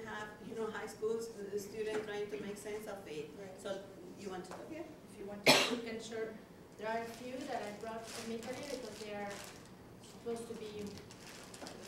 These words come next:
Speaker 2: first or in Eu-, in Europe as well.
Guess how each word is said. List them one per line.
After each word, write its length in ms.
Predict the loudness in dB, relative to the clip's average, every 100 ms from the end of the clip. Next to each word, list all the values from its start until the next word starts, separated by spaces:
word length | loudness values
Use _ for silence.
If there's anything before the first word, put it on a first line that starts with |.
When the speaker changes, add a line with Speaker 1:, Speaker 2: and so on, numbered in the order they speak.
| -4 2
Speaker 2:
first 420 | 4 2 0 -4 -8 -10 -10 -12 -12 -14 -10 -6
or 240 | -4 -4 -6
in 100 | -8 -8
Eu-, 160 | -8 -8
in 140 | -10 -8 -6
Europe 240 | -6 -6 -8
as 120 | -8 -6
well. 160 | -6